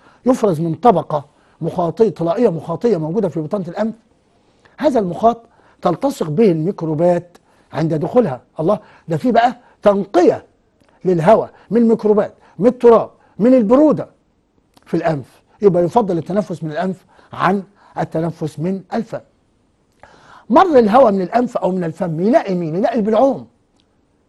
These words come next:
قلنا قبل كده، ايوه قلنا قبل كده لما قلنا الجهاز الهضمي، قلنا البلعوم عضو مشترك،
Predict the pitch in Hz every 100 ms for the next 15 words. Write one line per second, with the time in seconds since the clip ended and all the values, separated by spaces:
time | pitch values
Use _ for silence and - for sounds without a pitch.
0 | _ _ 160 - _ _ _ - 214 285
1 | 320 285 285 339 285 139 _ _ 170 190
2 | 160 170 190 170 175 196 - _ _ _
3 | _ _ _ - 208 220 349 302 220 202
4 | 240 220 233 175 180 285 269 220 233 240
5 | 147 - 330 320 349 311 - 226 131 -